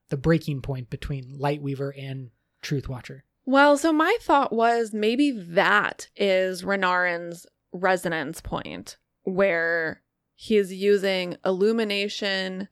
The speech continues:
Speaker 2: and in this instance, I'm thinking of progression as, like, forward moving, so
Speaker 1: Mm-hmm.
Speaker 2: future,
Speaker 1: Yeah.
Speaker 2: you know? So he's, like, illuminating the future of this person.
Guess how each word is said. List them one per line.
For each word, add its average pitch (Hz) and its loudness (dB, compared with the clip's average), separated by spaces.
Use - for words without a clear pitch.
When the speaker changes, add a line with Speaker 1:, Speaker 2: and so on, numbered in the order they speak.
Speaker 2:
and 196 0
in 214 2
this 220 2
instance, 202 0
I'm 185 -2
thinking 190 -6
of 170 -6
progression 190 0
as, 180 0
like, 165 -2
forward 240 4
moving, 277 2
so 180 2
Speaker 1:
Mm-hmm. - -2
Speaker 2:
future, 311 2
Speaker 1:
Yeah. 165 6
Speaker 2:
you 294 10
know? 294 6
So 247 4
he's, 247 2
like, 208 4
illuminating 214 2
the 202 2
future 220 2
of 220 2
this 240 4
person. 262 -2